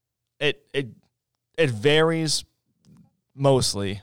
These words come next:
but I will say that it's not about, um, how often you post, is just about being consistent with your content. So not saying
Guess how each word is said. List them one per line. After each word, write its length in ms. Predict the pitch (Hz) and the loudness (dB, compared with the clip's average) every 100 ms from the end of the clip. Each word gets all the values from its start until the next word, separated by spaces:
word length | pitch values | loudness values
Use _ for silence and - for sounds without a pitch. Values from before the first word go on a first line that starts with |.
| - | -14
but 360 | 101 110 104 | -4 -2 -2
I 140 | - 110 | -2 -2
will 280 | 107 117 110 | 0 0 0
say 460 | - 113 107 110 | -2 -2 -2 -2
that 380 | 104 107 104 - - | -4 -2 -4 -4 -6
it's 220 | 117 - | -4 -2
not 400 | 117 113 123 127 _ | -4 0 0 0 _
about, 720 | 120 110 95 117 117 107 - - _ _ _ _ _ _ | -6 -6 -2 0 2 0 -4 -14 _ _ _ _ _ _
um, 500 | 120 113 104 98 85 - _ | -4 -2 -2 -6 -12 -18 _
how 360 | - 131 113 - | -2 0 0 -2
often 440 | - 117 131 165 160 | -2 0 0 -2 -2
you 140 | 156 | -2
post, 520 | 151 - 156 151 - | 0 0 2 2 -2
is 160 | 113 110 | -4 -2
just 280 | 120 120 - | -2 -2 -2
about 380 | 117 113 113 98 | -4 0 -2 -2
being 200 | 117 110 | -6 -6
consistent 600 | - 110 - 113 - 107 | -6 -6 -4 -4 -6 -8
with 120 | 104 | -8
your 100 | 92 | -12
content. 560 | - 98 57 95 - - | -12 -14 -12 -14 -12 -6
So 120 | 117 | -4
not 300 | 120 131 - | 0 0 0
saying 540 | - 131 131 127 113 | -4 -2 -2 -4 -6